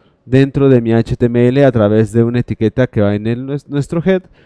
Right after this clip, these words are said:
y que me va a permitir enlazar mi H T M L con mi C S S. Esto también lo vamos a practicar un poco más adelante. Y con esto tendríamos listo todo lo necesario para insertar C S S.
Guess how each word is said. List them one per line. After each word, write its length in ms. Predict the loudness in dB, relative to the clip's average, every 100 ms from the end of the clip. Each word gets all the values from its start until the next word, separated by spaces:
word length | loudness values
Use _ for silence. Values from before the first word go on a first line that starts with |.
| _ _ _
y 180 | -2 0
que 200 | 4 2
me 120 | 4
va 80 | 4
a 60 | 4
permitir 500 | 0 -2 2 4 4
enlazar 520 | 4 -2 0 2 2
mi 120 | 0
H 220 | -2 -2
T 100 | -6
M 220 | 0 2
L 220 | 2 0 -4
con 400 | -4 -4 -6 -12 -12
mi 180 | -10
C 200 | -6 -2
S 340 | -2 -2 -6 -6
S. 300 | -10 -14 -12
Esto 220 | -12 -6
también 220 | -4 -2 -2
lo 80 |
vamos 200 | -4 -4
a 40 | -8
practicar 440 | -8 -10 -4 -4
un 80 | -4
poco 180 | -8 -12
más 220 | -10 -4
adelante. 520 | -2 -2 -2 -2 -4 -6 _ _ _ _ _ _ _
Y 340 | 4 6 4 -2 _ _ _ -4
con 220 | -2 2
esto 240 | 0 0
tendríamos 480 | -2 0 0 0 -4
listo 480 | -4 -4 -4 -6 -6 _ _ _ _
todo 200 | -2 0
lo 260 | 0 0 0
necesario 540 | -4 -6 -2 0 0
para 280 | -2 -2 -2
insertar 560 | -6 -8 -2 -2 -4 -8 _ _ _
C 340 | _ -4 0 0
S 220 | -4 -8
S. 380 | -10 -14 -20